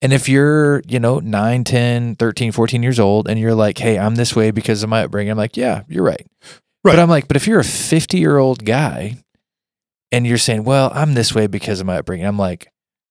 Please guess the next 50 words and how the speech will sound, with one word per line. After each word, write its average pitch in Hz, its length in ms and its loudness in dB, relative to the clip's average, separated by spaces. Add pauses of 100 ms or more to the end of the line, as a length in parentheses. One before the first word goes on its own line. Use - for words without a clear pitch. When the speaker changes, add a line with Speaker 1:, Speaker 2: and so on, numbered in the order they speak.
Speaker 1:
"Well, 131 160 -4
I 180 120 -4
don't 165 140 0
know, 170 180 2
man. 92 360 -4
I, 120 120 -8 (200)
you, 117 140 -12
you've 139 140 -12
been 156 160 0
carrying 120 320 -2
this 107 200 -2
issue 113 300 -2
around 117 340 0
like, 92 280 -4 (240)
you 104 120 -6
know, 101 200 -2
like 101 220 -2
it 104 120 -4
was 98 120 -2
a 95 60 -2
pet, 131 520 0
you 107 100 -6
know, 104 120 0
your 139 160 4
Speaker 2:
Mm-hmm. 160 80 6
Speaker 1:
whole 120 120 4
life 165 240 2
here." 98 160 0
I, 113 120 0 (540)
so - 160 2
I, 123 140 2
I, 110 160 0
so - 180 0
I'm 208 60 2
not 240 220 2
saying 131 400 2
that 110 120 0
we 120 100 4
need 113 100 -2
to 101 80 -6
get 95 160 -4
over 175 320 4
anything, 104 520 -2
but 127 120 2
I 123 40 2
think 139 160 0
we 117 120 2
should 113 200 0
be 101 120 0
maturing 98 1120 0